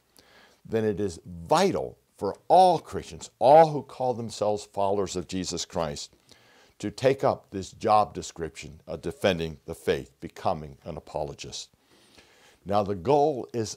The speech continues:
always evangelism, to lead the believer to a knowledge, a saving knowledge and relationship with Jesus Christ. Now, apologetics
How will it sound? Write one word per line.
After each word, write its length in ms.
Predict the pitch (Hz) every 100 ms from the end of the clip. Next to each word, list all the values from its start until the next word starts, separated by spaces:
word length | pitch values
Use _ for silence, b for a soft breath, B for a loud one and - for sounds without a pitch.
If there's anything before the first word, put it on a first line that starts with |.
| _
always 840 | 127 160 160 98 78 80 82 - _ _ _ _
evangelism, 960 | 101 90 - 104 104 85 73 69 - 65 _ b b b b b
to 120 | -
lead 420 | 92 101 160 175 131
the 100 | 131
believer 520 | 107 107 85 82 85 _ _ _ _ _ _
to 160 | - 98
a 40 |
knowledge, 580 | 101 123 123 90 85 -
a 100 | -
saving 560 | - - 151 120 95
knowledge 360 | 80 78 82 80
and 120 | 80
relationship 680 | 85 101 101 80 - 78 -
with 140 | 80
Jesus 460 | - 85 82 73 -
Christ. 440 | - 78 - - - b b b b b b b b
Now, 160 | 87 85
apologetics 840 | - 127 127 113 127 101 98